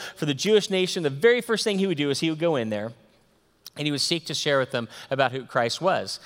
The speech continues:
Now, in order for there to be a synagogue in a city, there had to be at least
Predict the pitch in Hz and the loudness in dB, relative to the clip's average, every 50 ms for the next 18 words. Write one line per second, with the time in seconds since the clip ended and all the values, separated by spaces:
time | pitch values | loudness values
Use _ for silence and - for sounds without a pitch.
0 | - - - - 180 220 240 180 113 98 - - - - - - - _ - 185 | -16 -18 -8 0 2 2 2 2 0 -2 -6 -14 -20 -20 -20 -20 -20 _ -4 -2
1 | 185 208 240 277 294 311 277 - - 233 226 233 220 202 214 196 214 202 185 - | 2 4 6 6 6 6 2 0 2 4 4 4 4 2 2 2 2 4 4 4
2 | - 226 220 202 160 127 120 104 98 95 95 98 - - - - - - 190 196 | 4 4 2 2 2 0 0 0 0 -2 -4 -6 -12 -20 -20 -18 -4 -2 0 0
3 | 220 226 - - - - 240 220 160 131 104 95 98 113 - - _ _ _ - | 0 0 -2 -2 0 2 2 4 2 2 -2 -4 -8 -12 -16 -20 _ _ _ -20
4 | - - - 190 196 202 175 214 226 247 240 247 214 185 214 196 196 196 196 - | -20 -4 0 2 2 2 2 2 0 0 0 -4 -6 -2 -2 0 0 0 0 0
5 | - 180 165 202 196 214 214 208 196 - - - - | -2 -4 -4 -2 -2 -2 0 2 2 0 0 -2 -6